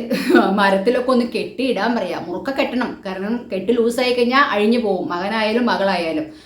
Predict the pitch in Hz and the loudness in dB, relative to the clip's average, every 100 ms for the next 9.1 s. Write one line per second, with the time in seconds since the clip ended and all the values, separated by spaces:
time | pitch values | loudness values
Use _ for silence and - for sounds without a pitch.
0 | - - 175 196 269 196 190 208 269 254 | -20 -16 -6 -2 0 0 4 4 2 0
1 | 196 - 269 277 190 202 214 - 233 220 | -6 2 4 4 -2 -4 -4 -4 -2 0
2 | 240 247 196 196 254 254 262 339 311 - | 0 0 -2 -2 2 2 2 2 2 2
3 | 226 208 - 320 233 220 302 233 196 233 | 0 -2 -2 0 0 0 -2 -2 -2 -2
4 | 226 - 202 202 254 - 170 190 220 196 | -2 -2 -2 0 0 -2 -8 -4 -2 -2
5 | 208 254 240 240 247 247 269 220 214 190 | 0 0 2 2 0 0 -2 -2 -2 -2
6 | 190 220 220 226 233 190 202 196 220 196 | -2 -4 -2 0 0 0 0 0 0 -2
7 | 190 190 196 190 185 - 220 - - - | -2 -4 -8 -10 -10 -6 -6 -8 -20 -20
8 | - 175 190 240 262 254 254 196 214 240 | -10 -2 2 2 2 2 0 0 0 0
9 | 262 | 0